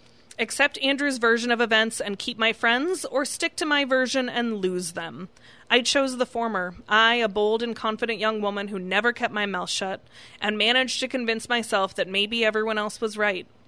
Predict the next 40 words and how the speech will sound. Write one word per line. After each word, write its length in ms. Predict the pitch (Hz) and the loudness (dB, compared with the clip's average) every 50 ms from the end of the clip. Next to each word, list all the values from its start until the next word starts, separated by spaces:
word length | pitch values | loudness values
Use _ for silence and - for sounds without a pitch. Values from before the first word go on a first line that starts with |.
| _ - - - - | _ -20 -20 -10 -2
I 80 | - 214 | 2 2
didn't 240 | 226 240 240 277 247 | 4 4 2 0 2
talk 240 | - 277 269 269 277 | 4 4 4 4 4
about 180 | 240 254 262 | 4 4 4
it 80 | 247 247 | 4 4
again, 480 | 254 233 220 202 202 202 202 202 208 - - | 2 2 0 2 0 0 -4 -6 -10 -10 -4
went 180 | - 226 202 190 | -4 -2 -2 -4
to 60 | 202 | -6
college 400 | - - - 175 175 190 202 196 | -8 -6 -6 -4 -2 -2 -2 -4
a 60 | 226 | -4
year 180 | 220 233 233 240 | -4 -2 -2 -2
later, 460 | 233 220 196 190 196 196 190 190 190 - | 0 -2 -2 -2 -2 -4 -4 -6 -8 -8
and 160 | - 214 220 - | -8 -6 -4 -2
found 260 | - 196 190 196 196 | 0 0 0 0 -2
new 120 | 202 202 | -4 -6
friends. 640 | - - 190 180 180 180 180 196 196 - - - - _ _ - - - - - - - - - - - | -6 -6 -8 -8 -8 -10 -12 -10 -10 -10 -12 -14 -16 _ _ -20 -20 -20 -20 -20 -20 -20 -20 -20 -4 -2
I 60 | 226 | 2
repressed 500 | 240 254 254 254 - 294 294 285 - - | 4 4 2 4 4 4 4 4 4 0
the 60 | - 285 | -4 -4
trauma 380 | - - 262 240 233 233 240 | -2 0 2 2 2 2 0
for 220 | 226 - 233 208 170 | -2 -2 -2 0 0
over 240 | 208 202 208 208 | 0 0 0 0
a 80 | 208 202 | -2 -2
decade, 540 | 190 202 190 190 - 175 165 165 170 185 175 - - - - - | -2 -4 -6 -4 -6 -8 -10 -8 -10 -12 -16 -18 -20 -20 -4 4
but 80 | - 233 | 6 6
in 100 | 233 233 | 6 6
my 120 | 233 233 | 4 4
late 260 | 226 233 247 254 - | 4 4 2 2 0
twenties 400 | - - 240 233 233 233 233 220 | -2 -2 -2 0 0 -2 -2 -2
it 100 | 226 - | -4 -4
crept 280 | - - 233 233 - - | 0 2 2 2 2 2
back 260 | 226 214 214 208 - | 4 4 4 2 0
into 120 | 226 220 | -2 -2
my 120 | 220 220 214 | 0 0 -2
conscious 400 | - - 208 202 - 233 202 - | -2 -4 -4 -4 -4 -6 -8 -6
mind, 380 | 202 185 180 180 180 180 196 | -8 -8 -8 -8 -10 -12 -12
insisting 540 | - - 233 - - - 208 - - 220 208 196 | -8 -8 -6 -4 -4 -4 -4 -4 -6 -6 -6 -6
on 80 | 190 | -6
my 100 | 190 185 | -6 -6
attention. 640 | 180 185 - - 196 190 - - 185 165 180 185 | -6 -6 -6 -8 -6 -6 -6 -8 -8 -10 -12 -14